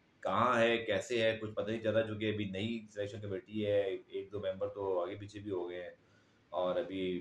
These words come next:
पता नहीं क्या होगा। लेकिन इतना मुझे पता जरूर चल गया है कि इस month के आखिर में ही series होनी है पाकिस्तान अफगानिस्तान वनडे, और उसके लिए फिर आपकी जो team है उसमें मुझे एहसानुल्लाह तो आते हुए दिखाई दे रहे हैं,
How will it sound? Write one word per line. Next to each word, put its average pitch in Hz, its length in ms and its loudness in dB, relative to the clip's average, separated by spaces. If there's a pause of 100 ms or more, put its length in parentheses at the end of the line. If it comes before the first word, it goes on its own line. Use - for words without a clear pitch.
(120)
पता - 160 -6
नहीं 101 160 -6
क्या 101 140 2
होगा। 101 280 4
लेकिन 107 400 -4
इतना 120 240 -6
मुझे 120 160 2
पता 101 160 4
जरूर 101 280 -4
चल 95 160 0
गया 101 140 2
है 110 60 4
कि 110 120 -2 (680)
इस 104 200 -16
month 104 180 -6
के 107 60 -2
आखिर 101 260 2
में 120 120 -2
ही 104 160 -4 (180)
series 101 280 -4
होनी 90 200 -6
है 117 80 -2
पाकिस्तान 104 380 -2
अफगानिस्तान 92 520 -4 (220)
वनडे, 92 280 -6 (520)
और 90 400 2
उसके 92 320 -6
लिए 101 140 0
फिर 98 180 -2
आपकी 92 360 0
जो 92 120 -2
team 104 300 -4
है 101 220 -6 (480)
उसमें 107 580 0 (320)
मुझे 107 160 0
एहसानुल्लाह 107 520 4
तो 120 80 2
आते 104 200 4
हुए 120 80 0
दिखाई 104 280 0
दे 104 100 2
रहे 101 120 2
हैं, 101 140 -2